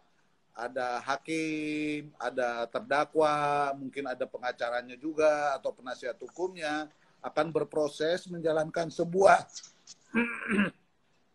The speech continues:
proses sidang menguji agar mendapatkan kebenaran, eh, material, dan kemudian nanti berdasarkan bukti-bukti yang ada dan keyakinan hakim, maka hakim akan mengambil,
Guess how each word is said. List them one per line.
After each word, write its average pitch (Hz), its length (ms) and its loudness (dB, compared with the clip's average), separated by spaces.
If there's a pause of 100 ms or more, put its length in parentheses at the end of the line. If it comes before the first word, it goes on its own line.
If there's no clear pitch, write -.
(220)
proses 147 400 0
sidang 170 400 6
menguji 185 640 -2
agar 151 240 2
mendapatkan 151 560 -2
kebenaran, 143 560 0 (480)
eh, 135 240 0
material, 143 800 0 (340)
dan 135 180 0
kemudian 147 400 0
nanti 160 320 -2
berdasarkan 151 800 0 (160)
bukti-bukti 151 680 0
yang 147 160 2
ada 151 500 2 (480)
dan 147 160 2
keyakinan 151 680 -4
hakim, 185 560 -2 (320)
maka 135 260 -4
hakim 185 480 -2
akan 170 320 -4
mengambil, 175 720 0